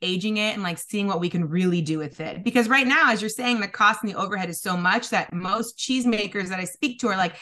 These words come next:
"Yeah, yeah, my cheese would be better two years old, but, like, there's no way I can hold on to it for that long because A, I need the money, so I have to liquidate it and sell it. I don't have the space to hold it. And, like, why would I hold a product that's gonna lose weight over two years and I get less for it?" <laughs>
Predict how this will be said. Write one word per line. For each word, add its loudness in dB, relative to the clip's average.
"Yeah, 0
yeah, 4
my 2
cheese 0
would 0
be -2
better 2
two -6
years -6
old, -2
but, -2
like, 0
there's -2
no 2
way 2
I 0
can -4
hold -2
on 4
to -4
it -8
for -8
that 2
long 4
because -6
A, 2
I 6
need 0
the -4
money, -2
so -6
I -2
have 0
to -10
liquidate -2
it 0
and -6
sell 4
it. 4
I 0
don't 6
have 4
the -8
space -4
to -2
hold 0
it. -2
And, 0
like, 0
why 4
would 2
I 2
hold 2
a -2
product 0
that's 0
gonna 0
lose 0
weight 2
over 2
two -4
years 2
and -2
I -4
get -6
less -2
for -6
it?" -12
<laughs> -2